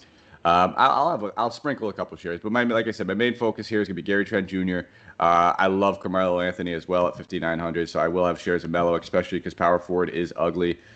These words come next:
Uh, he should probably get him, you know, fifteen to twenty shot attempts in this game with ease. Uh, and then Simon. So I'll be looking at those three guys, getting my value in there with some Simon, some Gary Trent Junior, some Melo, sprinkle a little shares of McCollum,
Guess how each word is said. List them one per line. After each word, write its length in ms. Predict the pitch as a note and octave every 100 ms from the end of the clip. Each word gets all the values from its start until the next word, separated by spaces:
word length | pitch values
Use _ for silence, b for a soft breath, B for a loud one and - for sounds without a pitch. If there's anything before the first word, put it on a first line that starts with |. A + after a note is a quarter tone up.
| B B
Uh, 160 | D#2+ E2
he 140 | F#2
should 240 | - F#2
probably 240 | C#2+ E2+ D#2
get 180 | E2+ E2
him, 180 | D#2 -
you 80 | F#2
know, 80 | D2+
fifteen 340 | - - -
to 60 | D#2+
twenty 240 | - E2+
shot 280 | D#2 D#2 D#2+
attempts 220 | D#2+ D#2
in 60 | D#2+
this 100 | E2
game 240 | E2+ D#2
with 160 | D#2+ D#2+
ease. 440 | G#2 G#2+ G#2 F#2+ - B B B B -
Uh, 360 | E2 D#2+ E2+ -
and 160 | G#2 G#2+
then 120 | G#2
Simon. 400 | - A#2+ G2 -
So 120 | G2+
I'll 120 | G2
be 80 | C#3
looking 200 | D3 C#3+
at 100 | C3
those 180 | A#2 A2+
three 180 | A#2 A2+
guys, 540 | G2+ G2 G2 F#2+ -
getting 200 | - G2+
my 140 | G#2 G2+
value 360 | F#2 F#2+ F#2+
in 140 | F#2+ F#2
there 240 | F#2+ F#2
with 140 | F2 -
some 120 | D#2
Simon, 460 | - G#2 G#2 G#2
some 160 | G2 F2
Gary 240 | G2+ G#2
Trent 240 | G2 G2 F2+
Junior, 260 | G2 F#2
some 180 | E2+ F2 F#2
Melo, 340 | G2+ G2+ G2
sprinkle 460 | F#2 - B2 A#2 A2+
a 20 |
little 220 | G#2+ G#2
shares 420 | - G#2+ G2 F#2+
of 140 | F#2+ E2
McCollum, 580 | F2 - G2 G2+ G2+